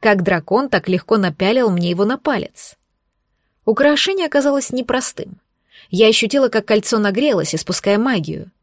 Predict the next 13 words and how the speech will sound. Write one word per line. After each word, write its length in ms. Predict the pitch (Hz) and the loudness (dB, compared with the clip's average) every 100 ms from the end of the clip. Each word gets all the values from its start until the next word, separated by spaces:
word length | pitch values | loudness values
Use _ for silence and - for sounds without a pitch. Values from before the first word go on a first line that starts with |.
| _ _ _ _ _ | _ _ _ _ _
Значит, 600 | 185 175 185 180 - 226 - | -6 -2 0 0 -2 -6 -4
артефакт. 760 | - - 285 - - - - - _ _ _ - - - | -4 -4 -6 -4 -8 -8 -20 -20 _ _ _ -20 -18 -4
Словно 400 | - 233 240 240 | 2 4 4 0
вторя 320 | - 285 208 | 2 4 4
моим 240 | 190 185 | 2 0
мыслям, 420 | 214 285 - 156 151 | 0 -2 -2 -4 -2
кольцо 360 | 185 190 247 | -2 0 2
накалилось 540 | 226 214 220 226 214 240 | 0 2 4 4 2 -2
еще 280 | 240 - | -2 0
сильнее 440 | 170 - 151 175 233 | 0 -2 -2 -2 0
и 40 | |
начало 340 | 226 - 185 175 | 0 0 -2 -2
пульсировать. 800 | 262 - - 156 - - - | -2 -4 -4 -4 -6 -14 -20